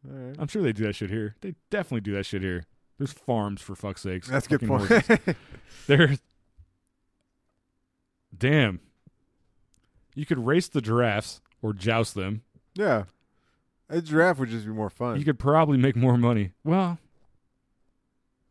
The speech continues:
Speaker 2: but you could also ride your donkey down to Tijuana and make a bunch of money.
Speaker 1: Yeah, but I don't want that m-, I don't want that dirty money.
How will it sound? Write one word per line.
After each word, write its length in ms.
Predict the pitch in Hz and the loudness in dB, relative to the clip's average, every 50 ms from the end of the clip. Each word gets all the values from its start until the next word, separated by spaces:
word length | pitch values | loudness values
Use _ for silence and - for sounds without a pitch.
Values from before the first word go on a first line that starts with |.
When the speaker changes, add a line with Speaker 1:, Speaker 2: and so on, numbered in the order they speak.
| _ _ - | _ _ -20
Speaker 2:
but 300 | - - 143 127 147 156 | -18 -14 -8 -2 -2 -2
you 80 | 160 147 | 0 0
could 100 | 160 165 | -2 -2
also 180 | 170 - 160 | -2 -2 -2
ride 220 | 143 143 151 151 135 | 0 0 0 0 -2
your 80 | 123 | 0
donkey 260 | 117 147 156 147 - | 0 0 0 0 0
down 200 | 117 120 117 110 104 | 0 0 2 0 0
to 100 | - 131 | 2 2
Tijuana 300 | 123 117 120 127 127 110 | 2 2 2 2 0 0
and 80 | 92 | -2
make 120 | 90 92 85 | -4 -6 -6
a 40 | 82 | -6
bunch 200 | 80 92 87 90 | -6 -8 -8 -6
of 60 | 90 | -8
money. 260 | 87 87 85 85 - _ _ _ _ _ _ _ _ _ _ _ _ _ _ _ _ - | -8 -8 -8 -10 -12 _ _ _ _ _ _ _ _ _ _ _ _ _ _ _ _ -10
Speaker 1:
Yeah, 200 | 180 196 196 175 | -6 -4 -4 -2
but 160 | 131 131 131 | 0 0 0
I 40 | 151 | 0
don't 180 | 175 170 135 | 0 -2 -4
want 220 | 123 131 139 139 107 | -4 -4 -4 -4 -4
that 180 | 110 107 107 104 | -4 -4 -4 -4
m-, 180 | 107 107 113 - | -8 -14 -14 -10
I 60 | 117 | -8
don't 140 | 147 180 175 | -6 -6 -4
want 140 | 165 156 135 | -4 -4 -2
that 180 | 127 123 120 107 | -2 -2 -2 0
dirty 200 | 117 117 113 113 | -2 0 0 0
money. 260 | 107 107 107 104 104 | -2 -2 -2 -2 -4